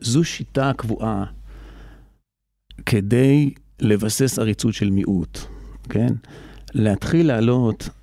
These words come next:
אה, אה, שאלות דמיון. הרי גם באנגליה אפשר להעלות בדיוק את אותה שאלה. מה יקרה אם העם ישתגע? אז קודם כל, בוא נגיד את האמת. אם העם ישתגע,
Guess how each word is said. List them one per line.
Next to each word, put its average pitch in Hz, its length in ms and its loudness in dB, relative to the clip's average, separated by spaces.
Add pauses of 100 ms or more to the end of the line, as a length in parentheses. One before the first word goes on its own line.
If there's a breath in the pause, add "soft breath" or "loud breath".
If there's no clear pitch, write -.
אה, 107 60 4 (440)
אה, 101 160 4
שאלות 110 320 2
דמיון. 104 420 2
הרי 107 180 2
גם 156 220 4
באנגליה 127 420 2
אפשר 98 240 -2
להעלות 98 240 2
בדיוק 101 320 0
את - 80 -4
אותה 87 200 0
שאלה. 78 280 -2
מה 196 180 0
יקרה 147 220 -2
אם 120 180 0
העם 101 260 -2
ישתגע? 92 520 -2
אז - 100 -2
קודם 175 160 2
כל, 160 200 0
בוא 123 140 0
נגיד 110 260 0
את 107 160 -6
האמת. 110 720 -2 (560 loud breath)
אם 175 140 6
העם 151 200 4
ישתגע, 113 520 0